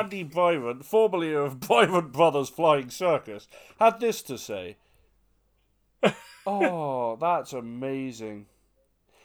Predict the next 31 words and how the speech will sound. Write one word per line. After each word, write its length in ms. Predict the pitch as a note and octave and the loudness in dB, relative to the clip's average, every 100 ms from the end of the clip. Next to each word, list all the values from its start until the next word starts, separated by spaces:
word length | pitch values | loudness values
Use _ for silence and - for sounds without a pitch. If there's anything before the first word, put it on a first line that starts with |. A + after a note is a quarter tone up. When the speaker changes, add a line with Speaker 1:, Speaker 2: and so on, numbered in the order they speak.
| _ _ | _ _
Speaker 1:
Yeah. 120 | - - _ _ - | -10 -10 _ _ -6
Speaker 2:
It's, 320 | D3 C#3 - | -6 -6 -4
um, 400 | C#3+ C3+ C3 B2+ | 0 0 0 -6
it's 100 | C#3 | -16
brilliant, 400 | - A#2+ A2 G#2 - _ | -14 -10 -10 -10 -16 _
to 80 | - | -6
be 60 | |
Speaker 1:
I 20 | G3+ | -6
Speaker 2:
honest. 100 | B3+ | -4
Speaker 1:
did 200 | C#4 A#3 | -8 -6
notice, 320 | A3+ G3 E3+ | -6 -6 -8
though, 260 | - B2+ A2 | -4 -2 0
I 180 | D#3+ | 0
actually, 400 | G3 F3+ F3+ D#3 | -2 -4 -8 -6
while, 580 | F2+ C3+ E3 F#3 F3+ E3+ | -8 -4 0 0 -2 -6
uh, 220 | - C3+ C3+ | 0 2 2
while 220 | C#3+ D#3 | 0 -4
you 60 | |
were 80 | D3 | -6
telling 300 | C#3+ D3 C#3 | -4 -2 -2
the 80 | B2+ | -6
story, 440 | - C#3+ C3 A2+ | -6 -4 -4 -4
I 100 | G#2+ | -6
did 200 | B2 D3+ | -8 -10
bring 220 | C#3+ C#3+ C3 | -6 -4 0
up 240 | B2 - A2+ - | -2 -4 -18 -20
some 200 | A#2 B2 | -12 -8
information 480 | B2+ B2+ C3 B2 A#2 | -8 -4 -4 -2 -4
about 240 | A2+ A2 | -6 -4
Norwich 280 | B2 B2+ C3 | -2 -4 -6
Cathedral. 600 | C3 - C#3 D3 F#3+ G#3 | -12 -8 -8 -6 -8 -10